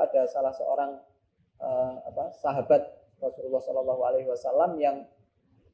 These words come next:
eh, ber-, apa ya, lewat, lewat di sebuah kaum, kemudian di kaum itu ada yang sakit, ya, kemudian dia membacakan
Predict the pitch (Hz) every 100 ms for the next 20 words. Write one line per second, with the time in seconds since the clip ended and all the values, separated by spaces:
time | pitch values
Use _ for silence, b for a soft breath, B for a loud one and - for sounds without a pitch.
0 | _ 139 139 135 135 131 131 135 - _
1 | _ _ _ _ _ _ _ 156 151 143
2 | 139 139 139 135 135 - _ _ _ _
3 | _ _ - _ - 131 117 - 143 160
4 | - - - 135 151 143 131 - - 131
5 | 127 120 131 165 143 135 151 - - 127
6 | 131 143 - 196 - - - _ _ _
7 | _ _ 143 143 175 175 165 156 156 -
8 | - _ _ - 117 127 - 139 131 156
9 | 170 135 151 - - - _ _ _ _
10 | _ _ _ _ - 165 151 135 - 147
11 | 175 180 175